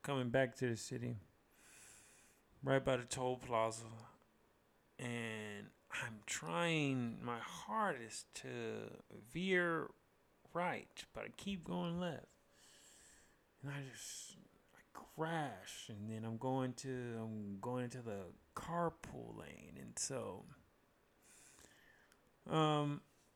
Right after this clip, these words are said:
I got that as a sense of loss of control, and so I just meditated for,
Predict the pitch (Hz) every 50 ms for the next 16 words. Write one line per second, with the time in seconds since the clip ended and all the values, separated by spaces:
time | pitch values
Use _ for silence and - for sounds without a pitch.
0 | _ - 165 175 180 202 196 190 190 185 175 175 165 160 151 - - 175 175 175
1 | 175 165 - - - 151 143 143 139 139 135 131 131 127 127 127 123 123 117 -
2 | - - - - - - 127 131 135 147 156 160 160 - - - 139 - - -
3 | 135 123 - - 143 147 143 139 135 127 123 123 120 120 120 113 - - 135 131
4 | 127 123 123 123 127 123 127 127 - - - - - _ _ _ _ _ _ _
5 | _ _ _ _ _ _ _ _ _ _ 151 151 151 151 165 156 147 - - 160
6 | 156 156 151 147 143 - 143 147 147 147 143 139 131 - - - 135 131 127 123
7 | 123 120 120 117 117 113 110 110 107 98 92